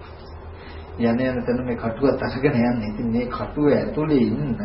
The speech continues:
නගර හිමියා තමයි මේ දකින අහන දේක සම්බන්ධ වෙන්නේ. මේකේ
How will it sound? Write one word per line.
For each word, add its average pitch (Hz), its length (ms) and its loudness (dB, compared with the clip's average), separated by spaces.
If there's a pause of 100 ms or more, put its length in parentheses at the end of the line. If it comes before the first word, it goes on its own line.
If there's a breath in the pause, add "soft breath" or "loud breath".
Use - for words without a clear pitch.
(220)
නගර 117 520 0
හිමියා 180 460 0
තමයි 165 400 2
මේ 170 300 0
දකින 156 400 0
අහන 160 240 0
දේක 165 320 0
සම්බන්ධ 151 480 2
වෙන්නේ. 127 380 0 (640 loud breath)
මේකේ 135 420 2